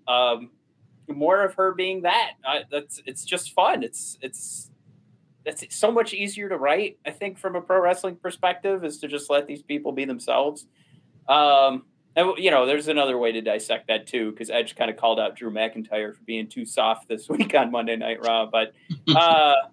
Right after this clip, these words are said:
Speaker 1: there's a reason, Mike, that he called out Drew, uh, for being too soft, and that's 'cause he was gonna talk to him about fighting him at WrestleMania,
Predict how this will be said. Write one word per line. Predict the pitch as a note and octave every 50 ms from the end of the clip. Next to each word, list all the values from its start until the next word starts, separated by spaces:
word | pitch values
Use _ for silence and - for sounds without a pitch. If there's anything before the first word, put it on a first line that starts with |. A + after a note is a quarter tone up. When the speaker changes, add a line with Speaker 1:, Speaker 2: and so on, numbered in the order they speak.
| _ _ -
Speaker 1:
there's | F#3+ G3+ G#3 G3+
a | F#3
reason, | E3+ G3 C4 D#4 D4 B3+ G#3 E3
Mike, | D3+ C#3+ C3+ C#3+ C#3 -
that | C#3+ C#3
he | C3+ B2+
called | - D#3+ D3+ D3+ D3 D3
out | C#3+ C#3+ C#3 C#3 C#3+ C#3+
Drew, | C3 D#3 D#3+ D#3 D#3 F3+ G3+ A3 - - - -
uh, | E3 E3 E3 D#3+ D#3+ D#3
for | D#3 - D#3
being | D#3+ F3 F3 F3 E3+
too | - F#3 E3+
soft, | - - F#3+ F3+ A3 C4+ C4+ -
and | A#3 A3
that's | A3+ A3+ A3+ -
'cause | - A#3 A3+ A3+ A3 - -
he | - B3+ B3+
was | B3+ A#3+ -
gonna | - B3 A#3+ A#3+ A#3+ A#3 A#3 A3+
talk | A#3 - C4 C4 C4 C4
to | - C#4+
him | C#4+ C#4
about | C4+ C4 C4+ C#4 C#4 A#3+ -
fighting | - D4 D4+ C#4 C4+ C#4
him | C#4
at | B3+ B3+
WrestleMania, | D4 E4 E4+ F4 D4+ - - D#4+ F4 F#4 G4 F#4+ E4+ C#4+ B3+ B3+ C#4+